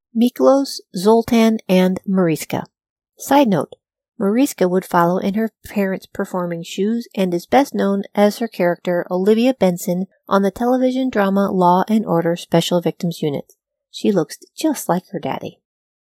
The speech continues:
Jane and Mickey spent a good bit of time in the public's eye. They would design her aforementioned mansion in Beverly Hills, complete with a heart-shaped swimming pool, and name it the Pink Palace.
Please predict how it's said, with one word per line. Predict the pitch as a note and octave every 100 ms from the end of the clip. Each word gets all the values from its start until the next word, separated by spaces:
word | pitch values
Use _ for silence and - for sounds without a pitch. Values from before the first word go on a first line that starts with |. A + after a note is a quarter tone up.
| _ _ _ _ _ _
Jane | - C4 D4+
and | D4+
Mickey | G3+ F#3+ G3+ G#3
spent | - G3 F#3+
a | F3+
good | F3 C#4 -
bit | D4+
of | D#4
time | - F#3 F3+
in | G#3 G3+
the |
public's | G3+ F3+ E3+ F3 -
eye. | E3 C#3 F3+ - _ _ _ _ -
They | A3+
would | C4
design | - D4 A3+ G3+ G3+
her | G3+ F#3 F3
aforementioned | A3 A#3 C4 A#3 G#3 G3+ G#3 G3+
mansion | F3+ E3+ - E3+
in | E3+
Beverly | E3 F3 G3+ A3 A#3+
Hills, | - E3+ E3 - -
complete | - G3+ - - D4 -
with | A3+ A3+ -
a | F3+
heart-shaped | E3 - C#4 - - A#3 -
swimming | - F#3 F3
pool, | F3 F3 F3 F3 _ _
and | - E3+
name | E3+ G3 A3+
it | - _ _
the | C4
Pink | - F3+ F#3+ -
Palace. | D#3+ C3 - -